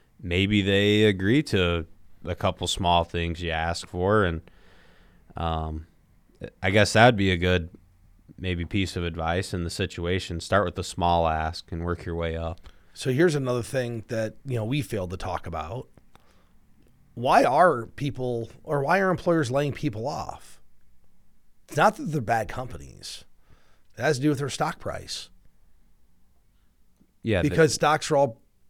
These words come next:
Speaker 2: priced based upon earnings.
Speaker 1: Yeah, so
Speaker 2: So
Speaker 1: they're, they're getting lean 'cause they wanted, they had to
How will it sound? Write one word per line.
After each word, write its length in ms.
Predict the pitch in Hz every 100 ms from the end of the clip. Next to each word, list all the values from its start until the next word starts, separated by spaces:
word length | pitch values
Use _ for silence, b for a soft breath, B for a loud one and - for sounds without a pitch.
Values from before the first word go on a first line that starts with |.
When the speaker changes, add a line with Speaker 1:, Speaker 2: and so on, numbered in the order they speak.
| - - - - _ - - -
Speaker 2:
priced 400 | - 139 151 -
based 240 | 120 135 -
upon 240 | 135 117
earnings. 640 | 101 175 107 55 - - - b b b b b b b
Speaker 1:
Yeah, 140 | 117
so 160 | 87 147
Speaker 2:
So 40 |
Speaker 1:
they're, 180 | 113 104
they're 200 | 98 107
getting 380 | 98 101 95 90
lean 300 | 104 98 95
'cause 220 | 98 82
they 160 | 87 87
wanted, 340 | 90 90 82
they 100 | 85
had 220 | 90 87
to 160 | - 85